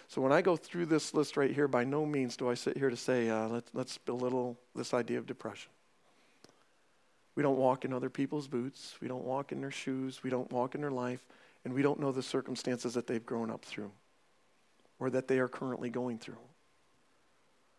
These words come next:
But what we do know is we do know that we have a God that cares. And what I want to do is I just want to look at some ideas as to how we can fight depression in your life.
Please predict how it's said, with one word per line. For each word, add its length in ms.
But 80
what 160
we 120
do 180
know 160
is 100
we 80
do 140
know 160
that 80
we 100
have 160
a 60
God 240
that 120
cares. 800
And 100
what 120
I 20
want 200
to 40
do 160
is 100
I 60
just 180
want 140
to 60
look 120
at 80
some 180
ideas 400
as 120
to 100
how 220
we 240
can 180
fight 440
depression 760
in 140
your 140
life. 280